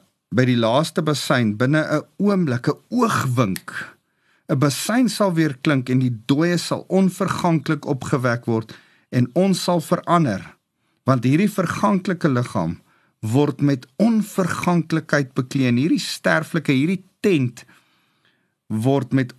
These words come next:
onsterflikheid die permanente beklee. So, dit was 'n fees van tente van hitte, dit was 'n fees van basseine wat klank, wat alles in ons in afwagting laat afwag vir die laaste bassein wat gaan blaas as Jesus kom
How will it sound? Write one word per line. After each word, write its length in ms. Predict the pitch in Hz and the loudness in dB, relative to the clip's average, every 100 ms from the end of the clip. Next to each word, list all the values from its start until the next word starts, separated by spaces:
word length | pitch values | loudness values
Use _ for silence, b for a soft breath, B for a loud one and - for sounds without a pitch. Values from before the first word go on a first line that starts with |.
| - | 0
onsterflikheid 1120 | 180 170 - - 135 135 123 - 131 - 113 113 | 2 2 0 -4 0 0 0 -2 -2 0 -2 0
die 120 | 107 | -4
permanente 680 | - 110 110 104 107 104 104 | 0 0 0 0 0 -2 -4
beklee. 380 | 98 - 90 | -4 -2 -2
So, 260 | 87 147 120 - B B B B 113 | 0 0 0 -2 B B B B -2
dit 200 | 135 127 | -2 0
was 240 | 143 - | -2 -2
'n 40 | 135 | -6
fees 680 | - - 214 233 180 - - | -4 -2 0 0 -4 -6 -2
van 320 | 180 170 160 - _ _ | 0 2 0 -2 _ _
tente 440 | - 143 139 - 135 | 0 2 0 0 -2
van 260 | - 127 | 2 2
hitte, 320 | 120 123 - 123 | 2 0 0 0
dit 200 | 120 - | 0 -2
was 180 | 104 | -2
'n 40 | 123 | -4
fees 560 | - - 208 196 - | -6 -6 0 0 -2
van 360 | - 170 165 156 | -4 0 0 0
basseine 640 | 156 - - 165 160 156 | -4 -2 -2 0 2 2
wat 160 | 151 143 - | 0 -4 0
klank, 300 | 147 143 127 | 2 2 2
wat 200 | 143 - - | 0 0 -6
alles 480 | 208 226 220 208 - | -2 0 2 0 -2
in 220 | 165 165 | -2 0
ons 260 | 175 175 - | 2 2 2
in 100 | 175 _ | -4 _
afwagting 760 | - 160 139 139 120 - 143 123 | -2 0 0 0 -2 -2 0 2
laat 240 | 120 - | 0 0
afwag 420 | 147 123 113 110 B B B _ | -2 2 0 0 B B B _
vir 180 | - | 0
die 220 | 113 110 104 | 2 2 0
laaste 680 | 104 104 110 120 131 - 123 | 0 2 2 2 0 -2 0
bassein 500 | 113 110 - 110 107 | 0 0 0 2 2
wat 180 | 101 - | 0 -2
gaan 220 | 110 101 | -2 0
blaas 400 | 101 92 95 - | 0 0 -2 -6
as 200 | - 104 | -4 -2
Jesus 420 | 101 101 - 104 - | 0 -2 -2 -4 -2
kom 260 | 104 92 | 0 0